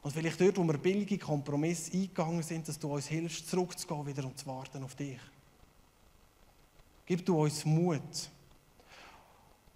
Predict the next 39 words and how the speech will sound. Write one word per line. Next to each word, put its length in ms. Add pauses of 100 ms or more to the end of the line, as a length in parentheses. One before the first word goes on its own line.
(720)
Und 160
Jesus, 320
ich 60
möchte 220
auch 60
bitten, 520 (180)
für 140
die 120
nächste 440
Woche, 420 (280)
dass 140
du 180
uns 220
daran 300
erinnerst, 580 (1400)
dass 160
wenn 200
wir 100
warten, 460 (1120)
dass 100
es 100
Momente 460
können 180
sein, 200
wo 80
wir 100
dir 160
können 260
begegnen 380
können, 140 (680)
wo 80
wir 120
eine 180
tiefe 320
Bebe-, 280 (220)
Begegnung 460
mit 220
dir 200
haben, 140